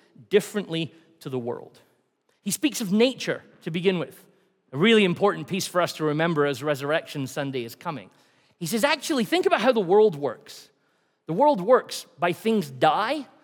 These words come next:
and then they bring life. So one seed dies, multiple seeds grow as a result of it." What's Jesus saying here? Well, notice then what he does.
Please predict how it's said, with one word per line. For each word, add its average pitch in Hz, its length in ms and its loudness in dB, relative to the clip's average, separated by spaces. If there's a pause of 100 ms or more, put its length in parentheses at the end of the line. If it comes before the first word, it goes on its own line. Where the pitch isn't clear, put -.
(180)
and 165 160 -2
then 190 120 0
they 185 100 0
bring 151 280 -2
life. 135 460 -6 (760)
So - 140 -6
one 240 300 2
seed 185 400 -4
dies, 220 520 -2 (200)
multiple 180 600 0
seeds 156 340 -8
grow 147 520 0 (240)
as 139 160 -6
a 147 60 -10
result 143 420 -6
of 110 140 -16
it." - 100 -20 (880)
What's - 180 -12
Jesus 339 340 -4
saying 180 460 -4
here? 123 280 -8
Well, 139 140 -4
notice 262 300 -2
then 202 180 -4
what 190 100 -4
he 214 80 -8
does. - 340 -10